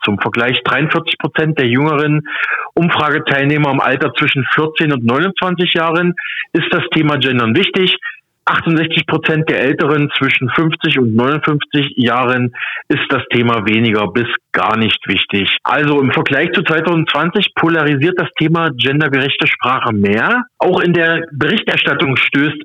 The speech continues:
genderneutrale Sprache auf weniger Zustimmung als zuvor. Einundvierzig statt früher vierundfünfzig Prozent gaben an, diese in Zeitungen, Internet und Apps gut zu finden. Mit Blick auf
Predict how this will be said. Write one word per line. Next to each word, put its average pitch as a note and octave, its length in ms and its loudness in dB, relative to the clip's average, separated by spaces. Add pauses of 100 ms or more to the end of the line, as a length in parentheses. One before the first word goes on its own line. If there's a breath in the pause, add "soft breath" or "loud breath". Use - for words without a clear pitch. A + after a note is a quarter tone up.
genderneutrale C3 880 0
Sprache A#2+ 400 0
auf A#2 240 0
weniger F3 460 2
Zustimmung E3 460 0
als B2+ 200 0
zuvor. D3+ 440 0 (120)
Einundvierzig G#3 960 0
statt E3 260 -2 (220)
früher E3+ 280 2 (100)
vierundfünfzig F#3 600 0
Prozent E3+ 420 -2 (140)
gaben D3 300 0
an, E3 260 2 (140)
diese E3 300 2
in D#3+ 200 0
Zeitungen, D#3+ 640 2
Internet D#3+ 500 0
und C#3+ 200 0
Apps C3 260 -2
gut G#3 220 0
zu F#3+ 120 0
finden. F3+ 300 2 (100)
Mit C3+ 300 0
Blick F3 280 0
auf C#3+ 200 0